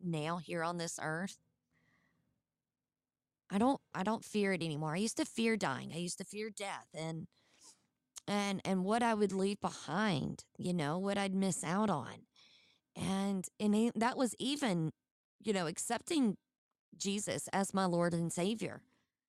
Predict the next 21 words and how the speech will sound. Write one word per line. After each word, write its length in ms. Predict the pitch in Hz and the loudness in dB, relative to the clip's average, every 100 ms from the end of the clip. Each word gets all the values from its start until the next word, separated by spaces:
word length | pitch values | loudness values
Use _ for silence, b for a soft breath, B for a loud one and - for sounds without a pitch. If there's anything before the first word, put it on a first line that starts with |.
| _ _ _ - | _ _ _ -2
believing 600 | 214 196 247 277 214 175 | 0 2 2 2 2 2
that 120 | 180 | 0
he 280 | 139 190 185 | -2 -4 -2
rose 340 | 175 202 226 | 0 0 -2
from 220 | - 175 | -2 0
the 80 | 160 | 0
dead 580 | 170 175 254 226 135 - - _ _ _ _ _ | 0 0 2 0 -2 -8 -18 _ _ _ _ _
and 140 | 185 185 | -4 -2
conquered 580 | 170 208 254 - 104 - - _ | 2 2 0 -4 -6 -8 -18 _
all, 460 | 165 233 196 - - _ _ _ _ _ _ _ _ | 2 4 4 2 -6 _ _ _ _ _ _ _ _
and 120 | 208 | 2
then 120 | 220 | 4
confessing 600 | 226 220 - 247 - 196 190 | 4 2 2 0 2 2 2
my 120 | 170 | 2
sins. 520 | - 277 285 196 - | 0 2 4 4 4
You 80 | 214 | 4
know, 240 | 196 202 | 6 6
it's 380 | 233 220 - - - _ _ _ _ _ _ _ _ _ _ _ - | 4 2 -4 -10 -12 _ _ _ _ _ _ _ _ _ _ _ 0
even 340 | 226 247 277 | 2 6 6
knowing 420 | 233 226 262 247 190 | 6 4 4 4 2
that, 440 | 147 127 170 - | -2 -4 -6 -12